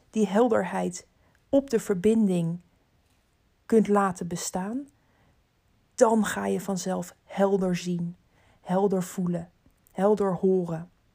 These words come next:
Het is een proces wat je aan kunt leren. Het is een proces wat je kunt gaan begrijpen. En door veel te oefenen in je dagelijkse leven,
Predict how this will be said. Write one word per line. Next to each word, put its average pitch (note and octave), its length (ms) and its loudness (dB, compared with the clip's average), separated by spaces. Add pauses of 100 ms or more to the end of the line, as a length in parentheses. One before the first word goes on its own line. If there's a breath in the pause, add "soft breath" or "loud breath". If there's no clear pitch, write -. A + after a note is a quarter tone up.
(720)
Het F3 160 -6
is F#3+ 100 -10
een F3 120 -2
proces F#3 640 0
wat G3+ 180 -2
je - 160 -6
aan A#3+ 240 4
kunt F#3 260 0
leren. E3+ 500 -4 (520)
Het - 160 -6
is G3 100 -2
een F#3 140 0
proces G3 560 0
wat G3+ 180 -4
je G3+ 60 -4
kunt G3 220 0
gaan F#3 240 -4
begrijpen. A3+ 720 2 (260 loud breath)
En F#3+ 140 0
door F#3+ 200 2
veel A3 380 4
te - 160 -2
oefenen C4 360 4
in A3+ 80 2
je F#3 160 4
dagelijkse D4+ 760 4
leven, B3+ 540 4